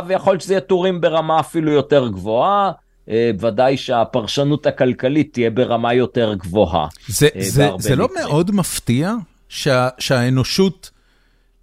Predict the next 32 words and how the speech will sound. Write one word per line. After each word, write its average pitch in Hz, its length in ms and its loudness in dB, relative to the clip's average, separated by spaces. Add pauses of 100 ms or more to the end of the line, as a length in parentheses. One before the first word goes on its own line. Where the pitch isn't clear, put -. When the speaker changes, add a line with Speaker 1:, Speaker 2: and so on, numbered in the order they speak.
(200)
Speaker 2:
לא 151 240 2
הצליחה 196 440 -2
לפתור 175 460 0
את 160 120 -2
עניין 151 280 2
קיפול 165 360 0
הכביסה, 165 500 -2
אבל 160 160 0
כבר 139 160 -2
הולכת 139 420 0
לפתור 147 380 4
את 151 100 -2
העניין 139 340 0
של 156 120 -2
מאמרים 131 440 0
אקדמיים? 151 580 0 (1300)
Speaker 1:
<laughs> 143 400 0
לא 160 180 4
יודע, 160 440 0
זו 104 180 -6
שאלה 110 380 2
שלא, 131 460 2
ממש 113 480 -2
לא 127 100 6
בתחום 135 460 0
המומחיות 131 560 0
שלי, 104 320 0
אני 110 120 -2
יכול 127 260 0
רק 123 160 0
לדבר 117 400 0
על 120 140 2